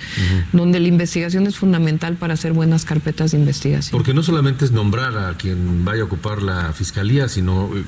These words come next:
Speaker 1: crear todo el andamiaje y que, este, realmente empiece a funcionar toda la maquinaria ya de la nueva fiscalía.
Speaker 2: Sí.
Speaker 1: Eso,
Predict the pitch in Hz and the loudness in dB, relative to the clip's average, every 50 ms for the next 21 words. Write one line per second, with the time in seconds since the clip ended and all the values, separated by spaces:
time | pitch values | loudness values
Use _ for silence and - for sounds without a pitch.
0 | - - - - 92 95 92 98 110 123 - 139 123 120 110 107 101 95 92 98 | -10 -10 -6 -4 -2 -2 -2 -4 -6 -6 -4 -2 0 0 2 2 0 0 2 2
1 | 107 120 123 123 117 - - 120 117 120 120 - - - - - - - - 107 | 0 0 0 -2 -4 -4 -2 0 0 0 -2 -4 -10 -12 -12 -14 -8 -2 -2 0
2 | 95 - - 107 98 95 95 - - - 98 92 90 90 85 98 113 117 120 120 | 0 0 -2 0 0 0 0 -2 -2 0 0 2 2 2 0 0 0 0 0 -2
3 | 120 - 113 98 90 80 107 113 123 123 120 - 117 104 - 104 98 90 - 101 | 0 0 -2 -2 -2 -2 -2 -2 -2 -4 -4 -4 -6 -4 0 0 0 0 0 0
4 | 98 104 113 113 113 110 - 117 117 113 113 104 101 95 92 90 87 - 95 95 | 0 0 0 0 -2 -4 -4 -4 -2 -2 -2 -2 0 0 -2 -2 -2 -2 0 0
5 | 98 107 104 110 104 90 85 101 107 120 107 95 95 87 85 87 95 101 104 104 | 0 0 0 0 0 0 0 -2 -2 -4 -4 -4 -4 -4 -2 -2 -2 -2 -2 -4
6 | - - 87 - - 85 90 117 170 180 143 214 214 208 - | -4 -6 -8 -6 -4 -2 0 0 0 0 0 0 0 2 0